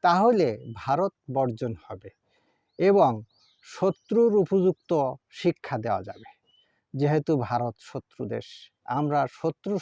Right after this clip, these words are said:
সহিত সম্পর্ক কেন রাখব? বাংলাদেশ কেন ভারতের সহিত সম্পর্ক রাখবে? বাস্তবে কখনো ভারত বর্জন করা কি সম্ভব? আমার ভিডিওটি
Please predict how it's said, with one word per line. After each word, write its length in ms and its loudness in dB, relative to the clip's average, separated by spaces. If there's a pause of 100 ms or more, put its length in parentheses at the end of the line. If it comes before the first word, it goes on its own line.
সহিত 240 -2
সম্পর্ক 500 -6 (720)
কেন 280 0
রাখব? 300 -6 (340)
বাংলাদেশ 540 -2 (260)
কেন 220 -4 (100)
ভারতের 380 -6
সহিত 300 -12
সম্পর্ক 440 -14
রাখবে? 360 -16 (760)
বাস্তবে 580 0 (600)
কখনো 440 2 (540)
ভারত 400 -4
বর্জন 560 -2
করা 200 0
কি 240 -2 (1000)
সম্ভব? 400 -6 (1120)
আমার 380 -4 (200)
ভিডিওটি 540 -4